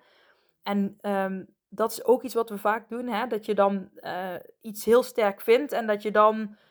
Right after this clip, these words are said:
ehm, tuurlijk mag je je mening veranderen, hè? Als je denkt, hè, want dat is ook, hè, open,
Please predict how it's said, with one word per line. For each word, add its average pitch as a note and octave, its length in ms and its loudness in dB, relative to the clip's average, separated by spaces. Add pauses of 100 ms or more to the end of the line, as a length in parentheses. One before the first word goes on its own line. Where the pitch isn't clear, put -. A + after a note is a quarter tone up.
(260)
ehm, F#3 340 -12 (280)
tuurlijk C#4+ 320 2
mag G#3+ 180 2
je G#3+ 120 -4
je G3 60 0
mening G3 360 -2
veranderen, G3 460 2
hè? F#3+ 180 0
Als G#3 180 -2
je G3 160 0
denkt, F#3+ 300 -2
hè, A#3 220 -4
want G#3 180 -4
dat G3+ 180 -4
is - 140 -8
ook, C4+ 300 4
hè, G#3 240 -2
open, G#3+ 580 2